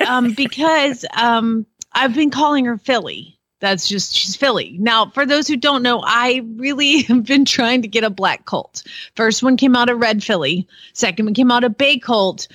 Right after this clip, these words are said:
Speaker 1: Third one, black filly. And I've been really trying to get a black colt. And I've bred to black stallions, and it hasn't happened. And, but they're, like, super quality horses. One of our listeners has one. I mean, they're amazing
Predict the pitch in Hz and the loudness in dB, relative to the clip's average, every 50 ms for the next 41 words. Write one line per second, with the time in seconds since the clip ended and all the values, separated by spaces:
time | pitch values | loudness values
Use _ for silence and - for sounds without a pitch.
0 | - - - _ _ - 320 330 349 311 285 311 311 311 311 311 302 262 - _ | -20 -20 -20 _ _ 0 2 2 2 2 2 0 0 2 2 0 0 0 -4 _
1 | _ _ _ _ 233 233 254 277 277 233 - - - - - - - _ _ _ | _ _ _ _ 0 2 2 2 2 0 -2 -6 -10 -10 -12 -14 -14 _ _ _
2 | _ _ _ _ _ _ _ _ _ _ _ _ - 247 208 170 123 - 73 139 | _ _ _ _ _ _ _ _ _ _ _ _ -4 -4 -4 -4 -6 -12 -20 -20
3 | - - - - _ - - _ 240 247 240 226 190 214 247 240 247 233 302 370 | -20 -20 -20 -20 _ -20 -8 _ 0 0 0 0 2 0 0 0 2 0 0 2
4 | 381 359 330 254 - 269 262 233 233 202 214 196 196 170 190 185 156 139 139 - | 2 2 2 2 2 0 0 0 0 -2 -2 -2 -2 -2 -2 -2 -2 -2 -4 -8
5 | - - 147 - - _ - - - _ - 254 240 240 240 226 220 196 240 214 | -10 -10 -10 -10 -10 _ -12 -12 -8 _ -2 0 0 2 0 0 0 0 -2 -4
6 | - - - 311 320 320 262 339 254 - 262 247 240 247 - - - - 311 320 | -6 -4 -2 0 0 0 0 -2 -4 -2 0 -2 -2 -2 -6 -12 -8 -4 0 2
7 | 320 311 302 311 285 285 285 269 254 220 220 214 190 165 202 220 220 220 208 - | 2 2 2 2 2 2 2 0 0 -2 -4 -4 -4 -4 -4 -2 -2 -4 -4 -4
8 | 226 240 262 254 254 254 - 254 254 247 247 240 214 - - 220 220 196 - 277 | -4 -2 0 0 0 0 -2 -2 -2 0 -2 -4 -6 -4 -4 -4 -4 -2 -2 -2
9 | 254 - - 311 285 269 277 285 262 247 - - - 339 339 277 262 294 269 - | -2 0 2 2 2 2 2 0 0 -2 -4 -2 2 2 2 2 0 -2 -4 -4
10 | - - 254 226 214 220 208 180 180 170 185 202 247 254 262 247 - - 247 233 | -2 0 2 2 4 2 0 0 -2 -4 -2 -2 -2 0 0 0 0 0 0 0
11 | 233 202 202 202 180 160 147 147 147 165 208 247 - - 269 269 262 233 254 240 | 0 0 -2 -2 -2 -2 -4 -4 -4 -4 -4 -2 0 2 2 2 2 2 2 2
12 | 233 240 220 226 240 240 240 226 226 220 214 208 185 208 190 170 214 233 233 233 | 2 0 0 -2 0 0 0 0 0 0 0 0 2 2 2 2 4 4 4 4
13 | 233 240 240 208 233 220 214 214 208 | 4 2 2 2 2 0 0 0 -2